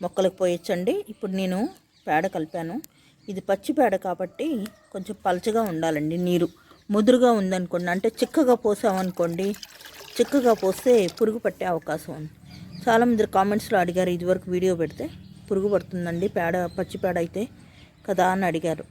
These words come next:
అయితే మనం పల్చగా చేసి పోస్తే అది పురుగు పట్టదండి.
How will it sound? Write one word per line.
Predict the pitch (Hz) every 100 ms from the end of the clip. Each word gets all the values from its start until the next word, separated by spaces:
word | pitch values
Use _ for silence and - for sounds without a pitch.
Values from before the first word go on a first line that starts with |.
| -
అయితే | 190 185 208
మనం | 269 208 214 -
పల్చగా | 185 185 240 247 -
చేసి | 196 -
పోస్తే | - 165 - 233 403 - _ _ -
అది | 180 175
పురుగు | 165 196 185
పట్టదండి. | 196 165 185 170 180 180 339